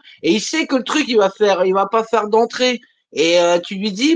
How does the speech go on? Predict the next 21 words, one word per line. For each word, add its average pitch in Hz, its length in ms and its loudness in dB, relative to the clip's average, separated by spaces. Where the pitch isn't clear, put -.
Bah, 185 340 4
ta 196 140 -2
paye, 277 340 0
elle 196 140 0
est 190 140 0
indexée 214 580 0
sur 208 180 -6
le 196 80 -4
nombre 220 260 2
d'entrées. » 233 420 0
Il 160 60 -2
est 170 200 2
perdant, 285 340 0
le 254 60 -2
gars. 196 260 0
Un 143 100 0
monteur, 226 420 0
c'est - 200 -4
pas 285 180 -2
comme, 226 300 2
euh, 185 320 2